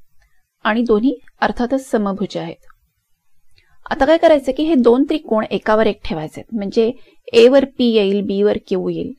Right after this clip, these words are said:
आणि सी वर आर येईल आणि ते एकदम एकावर एक बसतील. आता समजा हे एकावर एक ठेवल्यावर मी वरचा त्रिकोण फिरवायला घेतला, म्हणजे फिरवल्यावर काय होईल? ए वर पी यायच्याऐवजी बी वरती पी येईल, सी वरती क्यू येईल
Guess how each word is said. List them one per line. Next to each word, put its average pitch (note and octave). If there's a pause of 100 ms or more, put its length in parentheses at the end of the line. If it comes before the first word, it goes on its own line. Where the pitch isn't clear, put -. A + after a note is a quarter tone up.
(140)
आणि G3
सी A3
वर G#3+
आर F3+
येईल F3+
आणि A#3
ते A#3+
एकदम A3+ (140)
एकावर G3+
एक A#3
बसतील. - (1200)
आता C4
समजा C#4+ (480)
हे -
एकावर C4+
एक D4+
ठेवल्यावर A#3+
मी C4+
वरचा A3
त्रिकोण C4
फिरवायला G#3
घेतला, - (380)
म्हणजे G#3
फिरवल्यावर A#3+
काय A#3+
होईल? C4 (800)
ए A#3
वर C#4+ (120)
पी C4+
यायच्याऐवजी B3
बी A#3+
वरती B3
पी A#3+
येईल, F#3 (760)
सी A#3
वरती A3
क्यू A3
येईल E3+